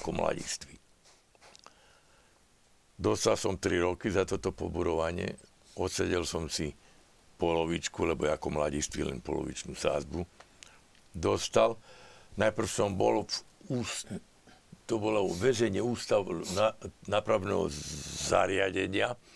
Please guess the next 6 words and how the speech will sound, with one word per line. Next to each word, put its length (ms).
pre 160
mladistvých 880
v 80
Zámrsku, 960
v 160
Čechách. 560